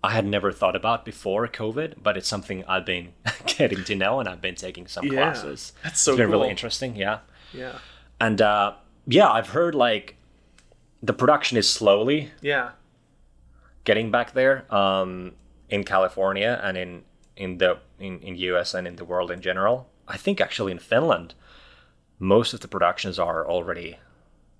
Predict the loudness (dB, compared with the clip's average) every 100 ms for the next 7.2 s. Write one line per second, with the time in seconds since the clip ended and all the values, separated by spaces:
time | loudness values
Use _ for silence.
0 | _ _ _ -20 0 2 2 0 -6 -20
1 | _ _ _ _ -18 -18 _ _ _ _
2 | _ 2 6 6 4 0 -2 -2 -6 _
3 | 0 0 -6 -4 -4 -2 -2 -2 -4 -6
4 | _ _ _ _ 0 4 4 2 -2 0
5 | 0 2 2 2 0 -2 0 0 -2 -8
6 | -12 -10 -2 0 0 -2 -2 0 0 0
7 | 0 -6